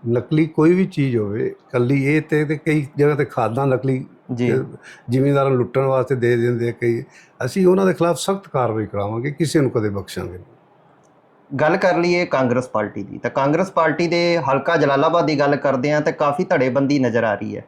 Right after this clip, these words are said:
Speaker 2: ਇਸ ਦੇ ਬਾਰੇ ਕੀ ਕਹੋਗੇ ਤੁਸੀਂ?
Speaker 1: ਨਹੀਂ, ਕੋਈ ਤ-, ਕਾਂਗਰਸ ਵਿੱਚ ਕੋਈ ਧੜੇਬੰਦੀ ਨਹੀਂ ਹੈ। ਕੁਛ ਲੋਕ ਜਿਹੜੇ ਆਪਣਾ ਫਾਇਦਾ ਲੈਣ ਕਰਕੇ ਆਪਣਾ, ਅ, ਗਲਤ ਤਰੀਕੇ ਦੇ ਨਾਲ ਨਾ ਪ੍ਰਚਾਰ ਕਰਦੇ, ਹੋਰ ਕਰਦੇ ਆ। ਪਰ ਅਸੀਂ ਜਿਹੜਾ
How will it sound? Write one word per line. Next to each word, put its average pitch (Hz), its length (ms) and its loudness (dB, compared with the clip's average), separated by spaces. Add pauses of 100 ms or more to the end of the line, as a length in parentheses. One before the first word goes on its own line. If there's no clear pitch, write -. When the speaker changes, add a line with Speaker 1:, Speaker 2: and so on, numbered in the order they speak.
Speaker 2:
ਇਸ 127 160 -4
ਦੇ 156 120 0
ਬਾਰੇ 143 200 2
ਕੀ 135 140 -2
ਕਹੋਗੇ 120 320 -2
ਤੁਸੀਂ? - 260 -16 (240)
Speaker 1:
ਨਹੀਂ, 202 400 -4
ਕੋਈ 190 340 2
ਤ-, 196 140 -8
ਕਾਂਗਰਸ 160 520 -2
ਵਿੱਚ 185 200 -2
ਕੋਈ 160 280 2
ਧੜੇਬੰਦੀ 113 640 0
ਨਹੀਂ 110 240 -2
ਹੈ। - 340 -10
ਕੁਛ 156 260 0 (500)
ਲੋਕ 143 400 2
ਜਿਹੜੇ 156 400 2
ਆਪਣਾ 143 480 -2
ਫਾਇਦਾ 135 360 0
ਲੈਣ 135 240 -2
ਕਰਕੇ 131 340 -4
ਆਪਣਾ, 127 380 -2 (460)
ਅ, 131 100 2
ਗਲਤ 147 360 0
ਤਰੀਕੇ 143 400 -2
ਦੇ 139 80 0
ਨਾਲ 135 260 0
ਨਾ 127 300 0 (420)
ਪ੍ਰਚਾਰ 127 420 -2
ਕਰਦੇ, 123 400 0
ਹੋਰ 127 260 2
ਕਰਦੇ 127 360 -2
ਆ। 135 100 -6 (580)
ਪਰ 202 200 0
ਅਸੀਂ 196 280 -4
ਜਿਹੜਾ 175 380 2